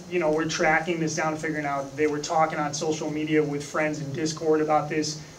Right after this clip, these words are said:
for weeks. It was pre-planned. Is there any divisions you have locally that help to combat that cy-,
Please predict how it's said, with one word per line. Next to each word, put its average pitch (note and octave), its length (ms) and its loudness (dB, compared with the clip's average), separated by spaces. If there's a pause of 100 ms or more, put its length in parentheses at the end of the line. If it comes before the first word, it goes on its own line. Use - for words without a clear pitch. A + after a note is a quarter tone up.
(100)
for D#3+ 140 0
weeks. D3+ 320 4
It D#3 40 -2
was C#3+ 100 -2
pre-planned. D#3 760 -2 (460)
Is D#3 80 -6
there F3+ 100 6
any F3 160 2
divisions D3 480 4
you C#3+ 120 2
have C3 160 2
locally D3 520 0
that C#3 280 -2
help D3+ 280 -2
to D#3 60 -8
combat C#3 720 -6
that C#3 280 -6
cy-, D#3+ 200 -6